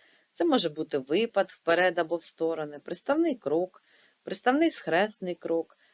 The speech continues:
біг ривком, стрибок і сам ривок. В залежності від обставин змінюються способи пересувань. Відповідно, якщо м'яч летить повільно і з високою траєкторією, то приймаючий переміщується кроком.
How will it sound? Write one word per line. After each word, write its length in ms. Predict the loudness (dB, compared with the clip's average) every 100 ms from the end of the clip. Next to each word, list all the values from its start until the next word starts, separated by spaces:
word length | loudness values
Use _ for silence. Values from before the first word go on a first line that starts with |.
| _
біг 280 | 0 2 4
ривком, 600 | 0 0 0 2 2 -2 _ _ _ _
стрибок 800 | -12 2 2 4 2 2 -2 _ _ _ _
і 100 | -8
сам 340 | -2 0 0
ривок. 500 | -2 -4 -4 -8 _ _ _ _ _
В 20 |
залежності 640 | -2 4 4 2 -6 -8 -10
від 160 | -6
обставин 560 | -6 -4 2 4 4 0
змінюються 600 | -2 -2 0 -2 -2 -6
способи 580 | -8 0 0 0 -4 -4
пересувань. 680 | -4 -4 -6 -8 -6 -6 -10 -20 _ _
Відповідно, 540 | -12 -2 0 0 0 0
якщо 320 | 0 -2 -2
м'яч 360 | 0 0 0
летить 340 | -4 -6 -6 -6
повільно 460 | -10 -8 -8 -6
і 80 | -6
з 60 | -8
високою 500 | -14 -6 -6 -4 -6
траєкторією, 880 | -2 -4 -4 0 0 2 -4 -6 -16 _ _ -10
то 80 | -4
приймаючий 560 | 0 2 2 0 -2
переміщується 800 | -2 -2 0 0 -2 -4 -4 -6
кроком. 540 | -6 -4 -4 -6 -20